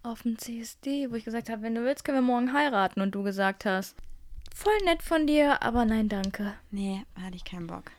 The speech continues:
Speaker 1: Nee, hat sie ke-, <laughs> hatte ich
Speaker 2: Nee,
Speaker 1: spontan,
Speaker 2: hatte ich
Speaker 1: spontan keinen Bock
Speaker 2: spontan
Speaker 1: gehabt.
Speaker 2: keine Lust gehabt, du. Echt nicht.
Speaker 1: Was hast du uns zu erzählen, Goldmarie?
Speaker 2: Ich wollte heute über ein Thema reden, was mich gefühlt in den letzten zwei, drei, vier Wochen, vielleicht auch schon Monaten, immer wieder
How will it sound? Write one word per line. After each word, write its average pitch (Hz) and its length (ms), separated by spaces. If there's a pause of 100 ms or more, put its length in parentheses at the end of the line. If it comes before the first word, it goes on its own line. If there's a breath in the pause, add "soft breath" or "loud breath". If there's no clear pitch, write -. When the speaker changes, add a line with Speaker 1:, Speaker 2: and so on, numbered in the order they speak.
Speaker 1:
Nee, 196 180
hat 190 140
sie 202 80
ke-, - 120
<laughs> 208 480
hatte 202 80
ich 190 80
Speaker 2:
Nee, 190 40
Speaker 1:
spontan, 196 240
Speaker 2:
hatte 185 120
ich - 60
Speaker 1:
spontan 180 240
keinen 180 100
Bock 175 80
Speaker 2:
spontan 185 300
Speaker 1:
gehabt. - 180
Speaker 2:
keine 180 160
Lust 180 220
gehabt, 170 320
du. 175 160 (240)
Echt 175 240
nicht. 175 200 (120)
Speaker 1:
Was 262 200
hast 262 220
du 240 40
uns 226 260
zu 233 100
erzählen, 185 600
Goldmarie? 180 680 (140)
Speaker 2:
Ich - 240
wollte 277 260
heute 302 240
über 208 140
ein 214 120
Thema 269 240
reden, 190 280
was 202 160
mich 226 200
gefühlt 220 360
in 214 80
den 196 140
letzten 208 680 (100)
zwei, 226 480
drei, 202 260
vier 208 380
Wochen, 262 420
vielleicht 180 320
auch 185 100
schon 180 180
Monaten, 196 420 (160)
immer 262 400
wieder 220 480